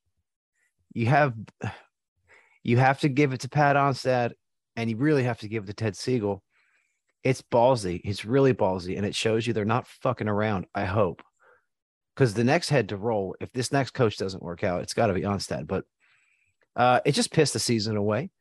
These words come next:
You know, th-, we could, if had we won out, never gonna happen, we could have made the playoffs. We weren't mathematically eliminated yet. So, I mean, to do it with this many games left, it sends, I,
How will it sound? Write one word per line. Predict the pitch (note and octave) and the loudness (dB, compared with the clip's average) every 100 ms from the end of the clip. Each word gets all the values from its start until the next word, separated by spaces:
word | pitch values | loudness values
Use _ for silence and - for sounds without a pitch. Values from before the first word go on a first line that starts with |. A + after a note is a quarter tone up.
| _ _ _ - | _ _ _ -4
You | A#2 | 0
know, | A2+ A2+ - | 2 0 -4
th-, | G#2+ A2 | -10 -6
we | A2 C3+ | 2 2
could, | C3 D3+ C3+ - | 4 4 4 4
if | C#3+ | 0
had | - - G#2+ G2 | 0 -2 -2 -2
we | G2+ | -4
won | F#2 F#2+ | -4 -6
out, | F#2+ G#2 | -4 -6
never | - G#2+ F2+ | -4 -4 -2
gonna | F2+ | -4
happen, | F2 G2+ - G#2+ - _ _ _ _ | -2 -2 -2 -8 -12 _ _ _ _
we | A2 B2+ C3+ | -2 2 2
could | - C#3+ | 4 4
have | B2+ A2+ | 4 2
made | A2 | -2
the | G2 | -4
playoffs. | - G2+ F#2+ A2 D3+ | -6 -4 -4 -6 -8
We | C3 | -6
weren't | B2+ D3 C3+ A#2 | -2 2 2 0
mathematically | A#2 G#2+ - A2 G2+ G2+ G2+ | 0 -2 -2 -4 -4 -4 -2
eliminated | G#2 G2+ G2 F#2 E2+ | -2 -2 -2 -6 -6
yet. | G2+ A2 - | -4 -4 -2
So, | C3 A#2 G#2 - _ _ _ _ _ _ _ _ _ _ _ _ - | 0 2 0 -6 _ _ _ _ _ _ _ _ _ _ _ _ -2
I | |
mean, | C#3+ D3 | 2 2
to | B2 | 2
do | C3 C#3 | 2 2
it | D3+ | 2
with | - | 0
this | - C3+ C3+ | -4 -4 -4
many | B2 | -4
games | G#2 A2 C3+ C#3 | -4 -4 -4 -4
left, | D#3 - | -6 -4
it | B2+ | -2
sends, | D#3+ D#3+ - | 0 0 -2
I, | G#2+ | -6